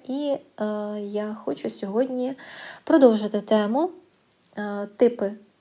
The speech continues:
е, чоловіків. І поговорю про один з ключових типів, е, який дуже поширений серед, е, чоловіків, а саме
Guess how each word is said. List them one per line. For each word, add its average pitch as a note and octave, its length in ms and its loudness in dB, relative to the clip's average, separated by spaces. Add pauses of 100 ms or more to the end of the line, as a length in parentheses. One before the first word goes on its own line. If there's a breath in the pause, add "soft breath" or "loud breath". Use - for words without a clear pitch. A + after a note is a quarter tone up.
е, G#3 400 -8
чоловіків. G#3+ 580 -2 (1400 loud breath)
І D#4+ 340 4 (100)
поговорю A#3+ 680 4
про G#3+ 260 -4
один G#3 480 -2
з - 120 -14
ключових G3+ 1040 -4
типів, A#3 520 -2 (160)
е, G3 300 -2
який F#3+ 960 -4
дуже G#3+ 520 2
поширений C#4 1000 -2
серед, B3+ 680 -2
е, A#3+ 480 -2
чоловіків, A#3+ 680 -2 (720 loud breath)
а G#3+ 100 0
саме G3 540 -4